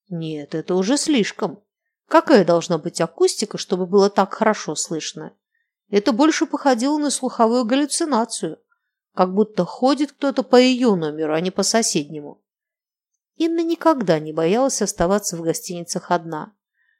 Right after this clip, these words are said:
Она слишком часто это делала и понимала.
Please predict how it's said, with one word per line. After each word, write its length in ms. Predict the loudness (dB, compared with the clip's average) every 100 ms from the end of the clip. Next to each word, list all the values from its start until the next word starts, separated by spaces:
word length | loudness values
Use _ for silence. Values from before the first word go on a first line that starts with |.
| -4
Она 220 | 2 2
слишком 540 | 2 0 0 -2 -6
часто 440 | -4 -2 -2 -2 -6
это 200 | -4 -4
делала 440 | -2 -2 0 0
и 200 | 0 -4
понимала. 720 | -4 -4 -2 0 -2 -4 -10